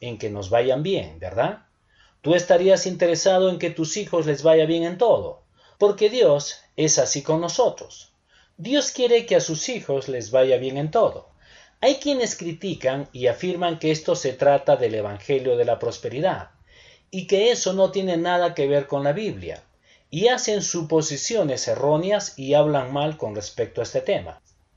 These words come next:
Dios es nuestro Padre y nosotros somos sus hijos. Tú como hombre terrenal,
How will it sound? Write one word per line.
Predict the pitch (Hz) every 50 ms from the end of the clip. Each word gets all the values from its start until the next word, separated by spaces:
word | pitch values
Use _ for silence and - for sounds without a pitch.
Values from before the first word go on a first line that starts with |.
| _ _
Dios | - 98 117 139 170 196 202 - - - -
es | 139 135 131
nuestro | 131 127 123 110 - 120 107 95
Padre | - 147 160 170 180 185 196 - - -
y | 143 143
nosotros | 147 156 156 151 - 269 277 269 - 185 156 -
somos | 180 180 180 170
sus | 190 185 185 -
hijos. | 269 226 - - - - - - - _ _ _ _ _ _ _ _ _ _ _ _ _ _
Tú | - 320 330 330
como | - 294 233 202 190 196 196
hombre | 196 190 180 151 139 127
terrenal, | 127 - - 110 107 104 104 95 95 98 104 120 165 208 - -